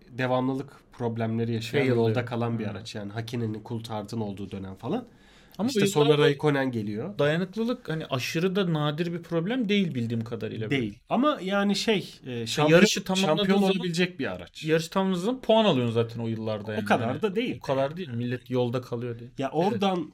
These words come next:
Speaker 1: o yıllardan aldığı derslerden mükemmel araca doğru giden şeyi,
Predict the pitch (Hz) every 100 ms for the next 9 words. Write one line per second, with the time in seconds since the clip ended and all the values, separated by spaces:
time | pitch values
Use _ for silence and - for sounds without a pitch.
0 | - 139 165 175 165 165 160 165 156 151
1 | 165 151 139 135 160 147 147 185 208 -
2 | - _ _ _ _ _ 123 143 156 135
3 | 139 143 135 127 123 127 131 120 117 117
4 | 113 113 113 - - - 113 131